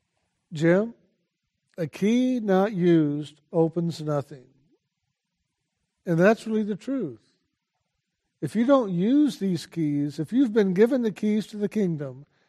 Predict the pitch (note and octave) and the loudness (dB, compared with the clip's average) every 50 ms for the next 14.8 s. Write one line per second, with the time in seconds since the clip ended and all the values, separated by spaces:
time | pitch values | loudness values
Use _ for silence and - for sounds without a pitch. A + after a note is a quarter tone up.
0 | _ _ _ - D#3+ - - G#3+ A#3 G3 G3 G#3+ G3+ F#3+ F#3 G3+ G3+ G#3 A3+ A3 | _ _ _ -6 -6 -4 -2 -4 -4 2 2 2 2 2 4 4 4 4 4 0
1 | G#3+ G3+ - - G#3 G3 F3 - G3 F#3+ F3+ F3 E3+ E3+ E3+ E3+ E3+ E3+ D#3 - | 0 -2 2 2 2 2 2 0 -4 -4 -2 -2 0 0 0 -2 -2 -4 -6 -8
2 | D#3+ D3 D3 D#3 F3 F#3+ F3+ F#3+ G3 F#3+ F3+ F3+ F3 F3 E3+ - - F3 E3 D#3 | -6 -2 0 0 0 0 -2 -2 -4 -2 0 0 0 0 -2 -2 -2 -2 -2 -2
3 | C3+ - - C#3+ C3 C3+ C#3 C#3+ _ _ _ _ _ _ _ _ _ _ _ _ | -4 -8 -12 -16 -16 -18 -20 -20 _ _ _ _ _ _ _ _ _ _ _ _
4 | _ _ _ _ _ _ _ _ _ _ F#3+ E3+ D#3+ E3+ F3+ G3+ G#3+ G#3 F#3+ F3+ | _ _ _ _ _ _ _ _ _ _ -4 0 0 2 2 2 2 2 2 0
5 | E3+ F3+ G#3 A#3+ A#3 D#3+ D#3+ D3 C#3+ D#3 - _ _ _ _ _ _ _ _ _ | 0 0 2 2 0 -2 -4 -6 -8 -8 -12 _ _ _ _ _ _ _ _ _
6 | _ _ _ _ _ _ _ _ _ _ _ _ _ _ _ _ _ _ _ _ | _ _ _ _ _ _ _ _ _ _ _ _ _ _ _ _ _ _ _ _
7 | _ _ _ _ _ _ _ _ _ F#3 D#3+ D3+ - F3 D#3+ D#3+ E3+ E3 F3+ F3 | _ _ _ _ _ _ _ _ _ -6 -6 -4 -2 -2 0 0 2 2 2 4
8 | F#3 G3 G#3+ G#3 - D3 B2+ A#2+ B2 B2+ _ - - - _ _ _ _ _ _ | 4 4 4 2 -2 -12 -20 -20 _ _ _ -20 -20 -20 _ _ _ _ _ _
9 | _ _ _ _ _ _ _ _ _ _ _ D#3 D3 C#3 D3+ D#3 D#3+ E3 D#3 E3 | _ _ _ _ _ _ _ _ _ _ _ -10 -2 2 4 6 6 6 4 2
10 | F3+ F3+ E3 D3+ F3+ F3 F#3 F3+ F3 F#3 G3 - E3 - _ _ _ _ _ _ | 0 -2 -2 -4 -4 -4 -2 -2 -2 -4 -4 -6 -14 -20 _ _ _ _ _ _
11 | _ _ _ _ _ _ _ _ _ _ _ _ _ _ _ _ _ _ _ _ | _ _ _ _ _ _ _ _ _ _ _ _ _ _ _ _ _ _ _ _
12 | _ _ _ _ _ _ E3 D3 - F3 F3 E3 C#3+ A#2 D3 D3+ E3 F3 F#3 G3 | _ _ _ _ _ _ -8 0 4 4 6 6 4 2 -2 0 2 4 4 4
13 | G3 G3 G3 F#3 F3+ F3+ F#3+ G3+ E3 E3 E3+ G3 A3+ B3 C4 A3 - F#3+ F3 E3 | 4 4 2 2 2 2 2 0 -2 -2 0 0 0 0 -2 -2 -4 -4 -4 -4
14 | D#3 D#3 D#3+ D3 - - F3 F3 E3+ D#3+ D#3+ D#3+ D#3+ E3 F3+ F3+ | -4 -4 -6 -6 -6 -2 0 2 4 4 4 4 2 0 -2 -4